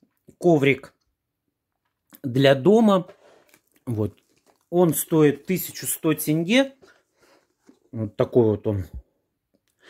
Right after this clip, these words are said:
Ну, знаете, небольшого размера. Я думаю, что можно. <laughs> Можно использовать. Вот такой вот у нас сегодня получился, я бы сказал, почти предновогодний выпуск, потому что,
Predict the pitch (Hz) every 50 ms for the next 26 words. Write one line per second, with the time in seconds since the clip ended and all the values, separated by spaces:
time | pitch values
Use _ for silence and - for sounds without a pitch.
0 | - - - - 285 339 320 277 - - _ _ _ _ - - - 175 202 262
1 | 277 269 - 180 180 202 185 226 233 220 - - 240 208 190 175 185 180 175 196
2 | 240 277 302 285 262 226 - - _ _ _ - - 165 220 240 190 202 196 170
3 | 160 151 - - - - 160 160 139 - - - - - - _ _ _ _ _
4 | _ _ _ _ _ _ _ _ _ - _ _ _ _ _ _ _ _ - 147
5 | 156 160 151 139 110 113 117 101 - _ _ _ _ - - - - - 170 160
6 | 175 185 170 156 151 147 139 - - 135 131 120 107 107 104 98 98 - - -
7 | - - - - - - - - - - 175 269 320 - - - 302 - - 277
8 | 285 277 247 220 - 226 202 202 190 185 - - 196 180 175 160 151 - 180 185
9 | 190 190 - 220 202 185 185 - 165 156 131 - _ _ _ _ _ _ _ -
10 | - - - - - _ _ - - 127 156 180 185 156 165 165 - - 165 147
11 | 147 175 170 160 151 - _ _ - 175 170 - - - 185 160 - 208 - 160
12 | 151 170 143 - 214 196 202 202 190 175 214 196 190 165 170 170 170 180 220 247
13 | 254 202 180 - - - 156 135 - 143 143 135 - - - 135 117